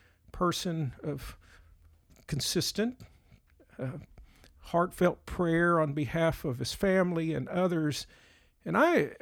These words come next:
acknowledged to Dad, even as we were sharing, uh, as a group, that I can't help but believe that I'm, uh, the person that I am as a minister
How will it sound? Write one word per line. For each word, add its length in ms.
acknowledged 680
to 100
Dad, 400
even 260
as 220
we 160
were 140
sharing, 500
uh, 60
as 200
a 40
group, 440
that 160
I 80
can't 360
help 320
but 200
believe 580
that 180
I'm, 380
uh, 120
the 80
person 380
that 80
I 100
am 300
as 120
a 80
minister 760